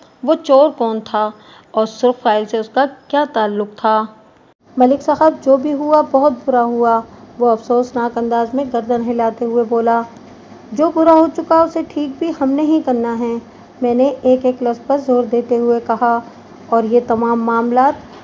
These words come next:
हम दोनों के बीच में ही रहने चाहिए। मेरी बात समझ रहे हो ना?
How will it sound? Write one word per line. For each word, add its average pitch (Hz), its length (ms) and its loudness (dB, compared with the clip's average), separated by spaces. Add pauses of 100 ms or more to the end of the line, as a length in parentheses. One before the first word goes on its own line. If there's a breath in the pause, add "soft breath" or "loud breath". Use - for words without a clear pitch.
हम 285 200 4
दोनों 311 220 2
के 320 140 -4
बीच 294 340 -6
में 277 100 0
ही 294 160 0
रहने 247 320 0
चाहिए। 240 540 -4 (360 loud breath)
मेरी 311 180 0
बात 208 220 2
समझ 247 360 -2
रहे 269 160 4
हो 277 160 0
ना? 302 220 0